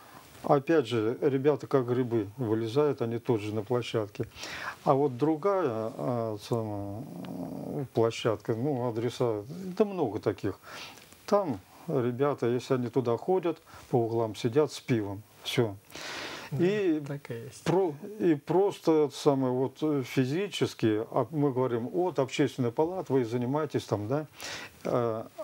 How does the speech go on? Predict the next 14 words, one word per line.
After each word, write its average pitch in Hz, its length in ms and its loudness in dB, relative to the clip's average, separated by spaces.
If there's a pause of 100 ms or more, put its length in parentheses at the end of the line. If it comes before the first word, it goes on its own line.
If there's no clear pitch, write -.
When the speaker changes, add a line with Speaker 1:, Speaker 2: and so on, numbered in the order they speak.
(140)
Speaker 1:
один, 151 460 0
второй, 156 420 2
сколько 135 300 2
бы 131 140 4
я 131 160 4
ни 127 140 0
набрал 123 840 0
активистов, 147 760 2 (260)
всё 131 160 2
равно 147 460 -2
они 127 240 0
это 131 440 0
не 127 440 0 (200)
осилят». 101 580 -2